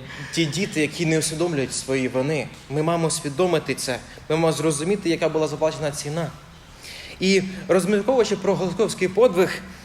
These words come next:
нашого Господа, ми бачимо, що його фізичні с-, страждання були важкими, але і також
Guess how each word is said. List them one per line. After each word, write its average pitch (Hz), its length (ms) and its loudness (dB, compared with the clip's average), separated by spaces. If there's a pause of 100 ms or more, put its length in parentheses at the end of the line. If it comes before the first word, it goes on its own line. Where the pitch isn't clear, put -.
(300)
нашого 175 320 2
Господа, 170 760 4 (680)
ми 185 320 6 (400)
бачимо, 202 380 4
що 185 140 0
його 185 160 6
фізичні 185 360 -2
с-, - 100 -2 (180)
страждання 180 680 2
були 175 240 2
важкими, 170 680 -2 (920)
але 185 280 6
і 185 60 4
також 190 500 4